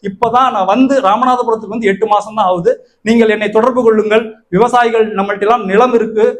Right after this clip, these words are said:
ஒரு ஏக்கரை நமது கு-, குடும்பத்திற்காக தானம் பண்ணி நஞ்சில்லா ஒரு இயற்கை வேளாண் பண்ணையை அமைப்போம்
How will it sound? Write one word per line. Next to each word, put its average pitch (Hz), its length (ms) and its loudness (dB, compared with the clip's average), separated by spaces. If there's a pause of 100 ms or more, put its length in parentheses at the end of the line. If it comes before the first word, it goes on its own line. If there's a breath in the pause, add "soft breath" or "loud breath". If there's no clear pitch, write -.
(220)
ஒரு 226 120 2 (100)
ஏக்கரை 233 340 0
நமது 190 260 -4
கு-, 208 220 -4 (320)
குடும்பத்திற்காக 220 720 -2
தானம் 214 300 0
பண்ணி 208 220 -2 (520)
நஞ்சில்லா 226 500 2 (140)
ஒரு 175 180 0
இயற்கை 226 360 0
வேளாண் 190 300 0
பண்ணையை 180 320 0
அமைப்போம் 196 500 2